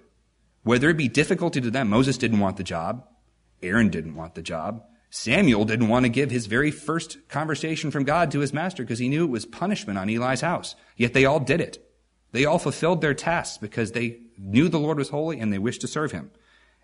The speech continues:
And what was the reply? "Thou answeredst them." The Lord answered those men because of the way that they conducted themselves.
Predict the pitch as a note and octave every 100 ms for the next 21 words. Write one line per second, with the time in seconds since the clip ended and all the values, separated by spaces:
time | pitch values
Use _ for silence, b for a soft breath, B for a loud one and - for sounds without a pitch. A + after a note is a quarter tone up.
0 | - A#2+ A#2 D3 D3+ D3 C#3 C#3+ C#3+ D3+
1 | G2+ D2 - _ _ _ _ - F#2+ A2
2 | D#3+ E3 - C3+ C3 - F#2 - E2 -
3 | _ _ _ _ _ _ _ - G2 B2+
4 | D#3 C3+ C#3+ D#3+ C3+ A#2 A#2+ C3+ G#2 F#2+
5 | F2+ F#2 F2+ F#2+ F#2 F2+ G#2 A2+ G2 F#2+
6 | F#2 F#2+ F#2 F2 E2+ E2 - D2+ - -